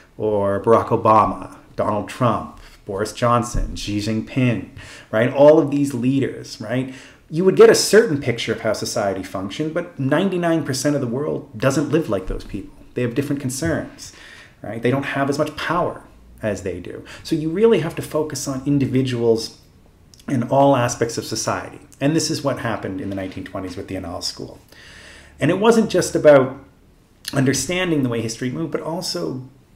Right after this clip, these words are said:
giving life, um, to the way history functioned in sort of everyday life, right? What did you, how did you, you know, how did things work?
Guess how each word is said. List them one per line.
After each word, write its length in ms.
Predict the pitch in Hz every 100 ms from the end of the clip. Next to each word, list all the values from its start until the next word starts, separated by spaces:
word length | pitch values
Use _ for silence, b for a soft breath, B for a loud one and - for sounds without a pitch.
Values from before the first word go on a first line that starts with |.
| _
giving 320 | 160 160 143
life, 640 | 123 139 123 - - - - -
um, 260 | 101 104
to 120 | 104 123
the 100 | 117
way 180 | 123
history 360 | 120 123 - 127
functioned 600 | 120 120 143 - - -
in 160 | - -
sort 180 | - 110
of 60 |
everyday 480 | 113 113 123 120 151
life, 480 | 127 - - - -
right? 160 | - 127 - - - _
What 160 | - 95
did 100 | 95
you, 80 | 104
how 180 | - 107
did 200 | 113 120
you, 300 | 120 120 123 B B B B
you 80 | 120
know, 40 |
how 160 | 110 113
did 140 | 127
things 200 | 131 139
work? 400 | 139 170 - -